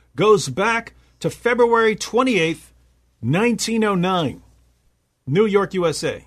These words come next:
with a prophetic focus on women's rights. Prophetic. Nineteen oh nine. So this has been going on for a long time. I wonder, I wonder how much of that time they've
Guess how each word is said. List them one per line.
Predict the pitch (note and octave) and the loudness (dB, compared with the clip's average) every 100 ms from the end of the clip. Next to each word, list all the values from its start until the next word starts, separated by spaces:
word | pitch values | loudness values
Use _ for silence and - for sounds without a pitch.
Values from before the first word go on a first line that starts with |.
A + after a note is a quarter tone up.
| - | 0
with | G3 | 2
a | G#3+ | 2
prophetic | - B3 - C#4 C#4+ C#4+ - | 2 0 2 0 0 -2 -14
focus | - C4 B3+ G#3 D#3+ - | 2 4 4 0 -2 -6
on | F3+ G3 | -4 -2
women's | F#3 G3+ D#3+ | -4 -4 -4
rights. | E3 G3 - - - _ _ _ _ _ _ _ _ _ _ | -2 -2 -4 -18 -20 _ _ _ _ _ _ _ _ _ _
Prophetic. | - - D#3+ G#2+ - _ _ _ _ _ _ _ _ _ _ _ _ _ _ _ _ _ _ | -20 -10 -8 -8 -14 _ _ _ _ _ _ _ _ _ _ _ _ _ _ _ _ _ _
Nineteen | A#2+ F3 B3+ B3 A#3+ A3+ | -4 -2 0 -2 -4 -4
oh | A3 | -4
nine. | G#3 F#3 | -4 -6
So | B2+ | -6
this | D#3+ | -4
has | A3 | -4
been | B3+ G3+ | -4 -2
going | G#3 G3 | -2 -2
on | G3+ | -4
for | - E3 | -4 -4
a | D3 | -4
long | B2+ D#3+ F#3+ | -4 -4 -4
time. | F3 D#3+ | -8 -4
I | F3 | -4
wonder, | E3+ B3+ D#4 F3+ - _ | -2 -2 -2 -2 -6 _
I | D#3+ D#3+ | -8 -6
wonder | D3 B3 C4 A3+ A#3 A3+ _ _ _ _ | -4 -4 0 0 -2 -6 _ _ _ _
how | - F#3 G#3+ G#3+ G#3+ G#3 - _ _ _ _ _ _ - | -6 -4 -2 -2 0 -2 -4 _ _ _ _ _ _ -6
much | D3+ G#3 F3+ | -4 -2 -2
of | |
that | D#3 D#3 | -4 -4
time | F3+ C#3+ F2+ - _ _ _ _ _ _ | -6 -8 -8 -18 _ _ _ _ _ _
they've | C3+ C#3 D3 D3 B2+ - | -6 -4 -4 -4 -8 -14